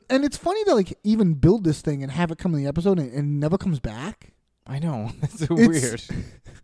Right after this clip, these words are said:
Speaker 1: <laughs> It seems like something that would come back, come into play, or else why have him doing it? He could have just
Speaker 2: Yeah.
Speaker 1: been sitting out front or anything.
Speaker 2: Yeah. I, I think it's a funny idea, though. <laughs> Like,
Speaker 1: Oh, definitely.
Speaker 2: they coulda got more mileage out of that.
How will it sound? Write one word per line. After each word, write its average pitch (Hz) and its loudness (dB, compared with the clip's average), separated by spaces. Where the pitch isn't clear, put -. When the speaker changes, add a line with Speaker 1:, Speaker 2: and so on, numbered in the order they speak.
Speaker 1:
<laughs> - -6
It 311 6
seems 349 4
like 330 0
something 277 -2
that 220 0
would 196 4
come 196 0
back, 190 0
come 190 2
into 180 6
play, 196 0
or 180 4
else 175 4
why 160 -2
have 170 -2
him 151 0
doing 151 6
it? 76 -18
He 202 6
could 233 6
have 220 2
just 214 -2
Speaker 2:
Yeah. - 2
Speaker 1:
been 196 4
sitting 185 2
out 156 4
front 151 -2
or 117 -8
anything. 247 0
Speaker 2:
Yeah. 202 -2
I, 175 -6
I 170 -6
think 190 -8
it's 165 -12
a 151 -6
funny 139 -4
idea, 104 -4
though. 98 -8
<laughs> 147 -6
Like, 151 0
Speaker 1:
Oh, 233 8
definitely. 185 6
Speaker 2:
they 139 0
coulda 175 0
got 123 -2
more 117 -2
mileage 98 -8
out 92 -10
of 90 -18
that. 82 -20